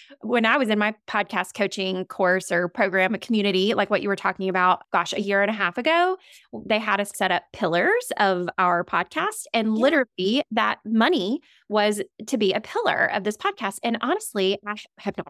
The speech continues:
Speaker 1: really talked about it much in a year and a half, but it's a huge facet of my testimony. And
Speaker 2: Mm-hmm.
Speaker 1: obviously it's a, with any business, but if you're gonna start any business, including a network marketing business, as much of the benefits of the community and all of that is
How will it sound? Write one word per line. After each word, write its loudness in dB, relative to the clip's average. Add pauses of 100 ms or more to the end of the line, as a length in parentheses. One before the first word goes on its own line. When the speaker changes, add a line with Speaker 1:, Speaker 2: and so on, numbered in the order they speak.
Speaker 1:
really 0
talked -2
about 4
it -2
much -4
in -2
a -4
year 0
and 2
a -2
half, -2
but 2
it's 0
a -2
huge -4
facet -2
of -2
my -2
testimony. -2
And 2
Speaker 2:
Mm-hmm. -6
Speaker 1:
obviously -4
it's -4
a, -2
with -2
any 4
business, -2
but 2 (560)
if -2
you're 2
gonna 4
start 0
any -4
business, -2
including 0
a 2
network -4
marketing -2
business, -2 (400)
as 0
much -2
of -4
the -2
benefits 0
of -4
the -4
community 2
and 2
all 2
of 0
that 0
is -2